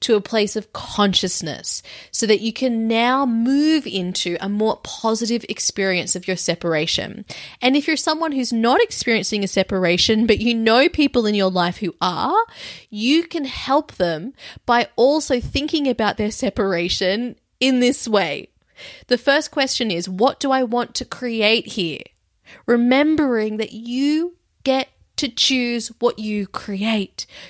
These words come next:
You get to choose what your experience is. So what do you want to create here? What do you want the separation process to be like? Remembering that whatever you choose to create,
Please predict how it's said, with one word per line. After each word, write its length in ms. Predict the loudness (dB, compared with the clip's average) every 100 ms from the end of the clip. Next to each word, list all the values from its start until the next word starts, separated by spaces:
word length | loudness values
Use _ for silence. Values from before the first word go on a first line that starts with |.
| -2
You 240 | 4 4
get 220 | 4 -2
to 100 | -2
choose 400 | -2 -2 0 0
what 140 | -2 0
your 140 | 0
experience 840 | 0 -2 -2 0 0 -2 -2 0
is. 420 | 2 2 0 -6 -10 -14 -6
So 200 | 0 0
what 240 | 2 0
do 100 | 0 2
you 180 | 2 2
want 480 | 0 2 2 2
to 160 | -4 -4
create 500 | -4 -4 -2 -2 -6
here? 360 | -12 -14 -14 -20 -20 -4
What 140 | 0 0
do 40 |
you 220 | 2 0
want 480 | 0 0 2 2 0
the 100 | -6
separation 680 | -4 -2 0 0 -2 -2 -6
process 500 | -4 -4 -2 -6 -6
to 140 | -8
be 160 | -6 -4
like? 640 | -4 -2 -2 -2 -10 -18 _ _ _ _ _ _ _ -20 -12 0
Remembering 640 | 2 4 2 2 0 0
that 140 | -2 -2
whatever 440 | -4 0 0 0
you 240 | -2 -4
choose 720 | -2 -2 -2 0 2 2 0 -4
to 100 | -8
create, 880 | -6 -2 -2 0 0 -2 -2 -6